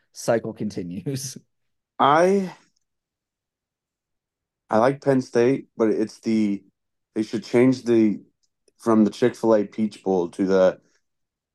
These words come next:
Speaker 2: who can finally win a big game Peach Bowl between Lane Kiffin and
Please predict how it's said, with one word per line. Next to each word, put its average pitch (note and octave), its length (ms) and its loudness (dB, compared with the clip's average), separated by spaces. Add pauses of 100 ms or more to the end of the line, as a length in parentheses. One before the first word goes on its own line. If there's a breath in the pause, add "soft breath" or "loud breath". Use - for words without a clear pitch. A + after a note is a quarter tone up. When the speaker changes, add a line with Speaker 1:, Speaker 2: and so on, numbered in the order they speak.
(500)
Speaker 2:
who C#3 180 2
can B2+ 200 0
finally B2 400 0
win G#2+ 580 -4 (1080)
a G#2+ 100 -2
big G#2 280 -2
game G#2 440 0 (260)
Peach G2+ 280 -4
Bowl F2+ 460 0 (1040)
between F#2+ 440 2 (300)
Lane A2 280 4
Kiffin G#2 500 -2
and G2 480 -2